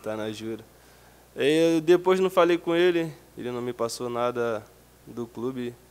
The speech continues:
assim, cada um seguiu sua vida, mas eu tenho um carinho enorme por ele,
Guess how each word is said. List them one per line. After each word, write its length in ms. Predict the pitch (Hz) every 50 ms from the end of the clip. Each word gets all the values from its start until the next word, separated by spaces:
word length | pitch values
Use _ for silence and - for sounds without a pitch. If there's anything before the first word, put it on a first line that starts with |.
| _ _ -
assim, 640 | 117 110 113 - - - 120 131 135 135 123 113 113 - - _ _ _ _ _ _ _ _ -
cada 160 | - 107 110
um 80 | 113 113
seguiu 280 | - - 120 117 120
sua 240 | 117 - 127 120 120
vida, 320 | 113 113 127 147 151 147 123
mas 180 | 123 120 117
eu 60 | 117
tenho 200 | - 117 120 120
um 60 | 117 113
carinho 380 | - 117 107 107 117 123 123
enorme 280 | 117 117 113 113 117 113
por 200 | - 117 113 120
ele, 280 | 135 147 139 135 127